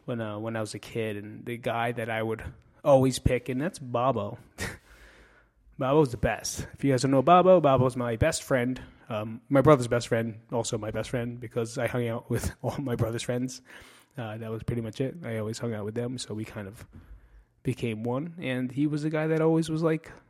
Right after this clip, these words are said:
the underdog to me. And, um, he's a good guy.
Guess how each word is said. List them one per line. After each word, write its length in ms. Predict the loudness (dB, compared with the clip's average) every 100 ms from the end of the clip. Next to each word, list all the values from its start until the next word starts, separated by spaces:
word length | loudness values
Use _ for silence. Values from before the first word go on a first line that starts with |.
| 0
the 80 | 4
underdog 400 | 6 4 2 -2
to 80 | -6
me. 180 | -6 -10 _ _ _ _ _ _ _ _ -18 -8
And, 340 | -4 -4 -6
um, 420 | -6 -6 -8 -14 -20 _ _ _ _ _ _ _ _ _ _ _ _ _ _ _ _ _ _ _ _ _ _ _ -2
he's 140 | 2
a 40 | 4
good 140 | 4
guy. 200 | 2